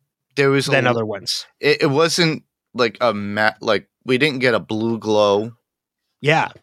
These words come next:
Speaker 1: or an orange glow or anything. It was just very much, you could see down in, like, a, it looks very swirly,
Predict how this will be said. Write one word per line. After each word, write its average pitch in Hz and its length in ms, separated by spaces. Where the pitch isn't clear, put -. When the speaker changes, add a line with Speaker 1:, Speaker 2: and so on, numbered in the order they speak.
Speaker 1:
or 113 360
an 101 60
orange 107 360
glow 104 420
or 101 160
anything. 113 480
It 117 220
was 123 200
just - 260
very 131 240
much, 131 400
you 117 140
could - 180
see 147 360
down 117 440
in, 113 340
like, 98 180
a, 98 160
it 120 60
looks 127 320
very 120 320
swirly, 110 920